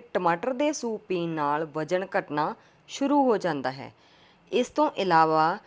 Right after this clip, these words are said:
ਇਹ ਅੱਖਾਂ ਅਤੇ ਤਵਚਾ ਲਈ ਬਹੁਤ ਹੀ ਫਾਇਦੇਮੰਦ ਮੰਨਿਆ ਜਾਂਦਾ ਹੈ। ਨੰਬਰ ਤਿੰਨ,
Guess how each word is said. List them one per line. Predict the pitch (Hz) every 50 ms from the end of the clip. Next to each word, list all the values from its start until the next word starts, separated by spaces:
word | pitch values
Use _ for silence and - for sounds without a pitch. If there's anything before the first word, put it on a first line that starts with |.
| - - _ _ _ -
ਇਹ | 196 254 269 - - -
ਅੱਖਾਂ | 185 - - - - 226 220 220 226 226 - _ _ _ - -
ਅਤੇ | 196 190 - 220 240
ਤਵਚਾ | 233 - - 202 190 180 180 - 240 226
ਲਈ | 220 196 165 151 139 123 _ _ _ _ -
ਬਹੁਤ | 160 143 156 160 147 165 175 175 170
ਹੀ | 170 165 165 202
ਫਾਇਦੇਮੰਦ | 208 - - 185 165 160 160 196 208 226 226 233 233
ਮੰਨਿਆ | 226 214 196 185 175 165 156
ਜਾਂਦਾ | 147 147 143 143 143 135 139
ਹੈ। | 131 131 127 117 _ _ _ _ _ _ _ _ _ _ _ _ _ _ _ _ _ -
ਨੰਬਰ | 160 165 160 165 151 180 196 202 -
ਤਿੰਨ, | - - 233 220 202 165 135 117